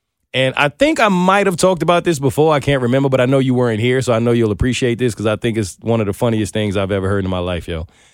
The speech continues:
So, Canelo Alvarez is a beast. Best fighter in the world right now, in my humble opinion.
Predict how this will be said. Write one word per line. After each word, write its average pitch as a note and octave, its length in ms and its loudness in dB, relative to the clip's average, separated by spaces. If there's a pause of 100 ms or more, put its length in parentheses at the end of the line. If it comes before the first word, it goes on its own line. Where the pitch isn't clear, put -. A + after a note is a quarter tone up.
(200)
So, D#3+ 440 2 (600)
Canelo G#3+ 340 4
Alvarez D3 460 2
is G2+ 80 -4
a G#2+ 60 -2
beast. G2 340 -4 (460)
Best D#3+ 200 2
fighter D#3 220 4
in B2+ 60 2
the B2 60 2
world A2+ 220 4
right F#2+ 140 0
now, D#2 220 -6
in A2 80 -4
my A#2 120 2
humble A2+ 220 2
opinion. E2 320 -4